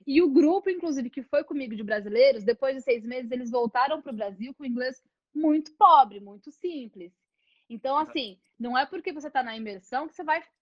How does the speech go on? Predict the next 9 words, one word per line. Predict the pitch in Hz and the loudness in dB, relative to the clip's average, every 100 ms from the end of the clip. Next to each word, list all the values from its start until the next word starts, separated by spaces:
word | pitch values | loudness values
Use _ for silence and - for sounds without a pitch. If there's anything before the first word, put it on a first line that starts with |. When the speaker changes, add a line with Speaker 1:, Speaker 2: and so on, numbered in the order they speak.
| _ _ | _ _
Speaker 1:
meu | 254 254 | -10 -8
Deus, | 247 262 262 | -2 -2 -2
vai | 247 | -4
virar | 240 247 | -2 -2
radialista | 240 247 220 247 233 277 262 | -4 -4 -2 -4 -6 -10 -8
da | 269 | -6
B | 269 | -6
B | 277 | -8
C, | 330 - 233 254 | -10 -2 0 0